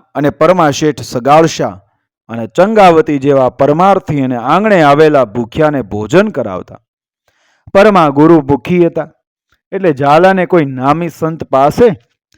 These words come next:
ખંઠી, કંઠી બંધાવવાની ઉતાવળ હતી. પતિ પત્નીના સંત સમાગમ અને અભ્યાગતોને આવકારવાની રીત એ ઝાલાના ભાઈઓને પસંદ ન હતી. તેઓ સદાય મનોમન ઈર્ષ્યા અને દ્વેષ કરતા.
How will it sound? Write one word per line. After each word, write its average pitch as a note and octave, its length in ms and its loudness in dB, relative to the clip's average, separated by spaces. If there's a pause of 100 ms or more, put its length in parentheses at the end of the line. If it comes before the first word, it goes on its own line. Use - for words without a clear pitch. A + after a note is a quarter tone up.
(240)
ખંઠી, G#3 480 0
કંઠી A3 460 2
બંધાવવાની F3 600 4
ઉતાવળ B2 500 0
હતી. F#2 320 -14 (760)
પતિ G3 300 2
પત્નીના D#3 500 0
સંત G3+ 380 -4
સમાગમ C#3+ 580 0
અને C3+ 140 -4
અભ્યાગતોને D3 1120 0 (120)
આવકારવાની A#2+ 1000 -2
રીત E3+ 280 0 (640)
એ G2 100 -12
ઝાલાના D3+ 520 0
ભાઈઓને C3 480 -2
પસંદ D#3+ 560 -4
ન - 0 -
હતી. G2+ 420 -8 (640)
તેઓ B2+ 160 0
સદાય F#3 520 4
મનોમન D#3 440 2
ઈર્ષ્યા C3 460 0
અને C#3 180 -2
દ્વેષ B2 420 -2
કરતા. F#2+ 420 -8